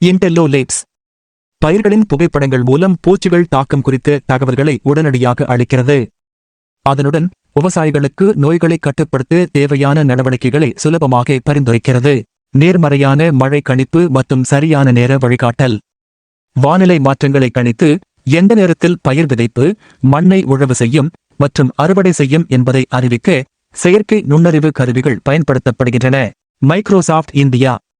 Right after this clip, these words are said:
சிறிய விவசாயிகளுக்கு பாரம்பரிய செலவுகளை குறைத்து, பயிரிடுவதற்கான நேரத்தை சரியாக முன்கூட்டியே கணிக்க உதவுகிறது. அறுவடை மற்றும் சந்தை இணைப்புகள். கோபாஸ்கோ.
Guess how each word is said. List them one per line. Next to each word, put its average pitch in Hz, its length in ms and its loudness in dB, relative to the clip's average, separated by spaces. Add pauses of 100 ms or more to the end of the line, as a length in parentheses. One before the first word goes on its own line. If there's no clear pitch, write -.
(580)
சிறிய 220 360 0
விவசாயிகளுக்கு 139 920 0
பாரம்பரிய 165 580 0
செலவுகளை 131 440 0
குறைத்து, 127 480 0 (340)
பயிரிடுவதற்கான 160 760 0
நேரத்தை 131 360 0
சரியாக 131 640 0
முன்கூட்டியே 143 600 0
கணிக்க 131 480 -2
உதவுகிறது. 127 640 0 (720)
அறுவடை 170 460 0
மற்றும் 139 360 0
சந்தை 170 400 0
இணைப்புகள். 135 580 -2 (360)
கோபாஸ்கோ. 147 540 0